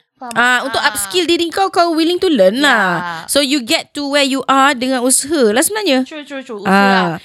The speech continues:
Speaker 1: Years of effort. Dan
Speaker 2: Tapi,
Speaker 1: sekarang,
Speaker 2: tapi
Speaker 1: ah.
Speaker 2: yang lagi aku tak faham adalah kalau, macam kalau dulu aku nak pursue hidup aku sebagai seorang pelakon teater, aku rasa aku, aku, aku can never make it.
Speaker 1: Ya. Okey, sebab itulah, ah, untuk Zul kan, dia bukan saja seorang pelakon teater full time
Speaker 2: Hmm.
Speaker 1: dan dia juga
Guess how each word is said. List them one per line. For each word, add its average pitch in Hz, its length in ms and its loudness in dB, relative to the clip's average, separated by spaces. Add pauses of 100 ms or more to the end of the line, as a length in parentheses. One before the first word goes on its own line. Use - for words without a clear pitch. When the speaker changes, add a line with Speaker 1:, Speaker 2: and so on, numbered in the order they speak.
(100)
Speaker 1:
Years 220 260 -4
of 269 160 0
effort. 208 400 -8 (140)
Dan 233 160 -6
Speaker 2:
Tapi, 311 240 2
Speaker 1:
sekarang, - 160 -12
Speaker 2:
tapi 359 160 -2
Speaker 1:
ah. 427 80 -4
Speaker 2:
yang 381 100 0
lagi 370 180 0
aku 403 140 -6
tak - 160 -2
faham 349 280 0
adalah 311 280 0
kalau, 311 480 2 (240)
macam - 220 -6
kalau 294 160 2
dulu 294 240 0
aku - 240 -2
nak 214 180 -4
pursue 285 400 0
hidup 254 220 2
aku 254 100 -2
sebagai 254 240 0
seorang 247 220 0
pelakon 247 320 -2
teater, 247 560 2 (440)
aku - 300 -6
rasa 285 300 2
aku, - 140 -6
aku, - 200 -4 (160)
aku - 220 -2
can 240 180 2
never 214 240 2
make 196 260 -2
it. 170 120 -6
Speaker 1:
Ya. 330 300 -10 (340)
Okey, 220 360 -6
sebab 254 280 -12
itulah, 262 300 -2 (260)
ah, 208 420 -4 (180)
untuk 254 300 -8
Zul 240 300 -6
kan, 214 260 -4 (320)
dia 320 140 -6
bukan 381 220 -6
saja 277 260 -8
seorang 226 420 -8
pelakon 220 360 -10
teater 226 280 -12
full 226 180 -10
time 185 260 -12
Speaker 2:
Hmm. 226 280 -2
Speaker 1:
dan 220 200 -2
dia 294 240 -10
juga 311 280 -6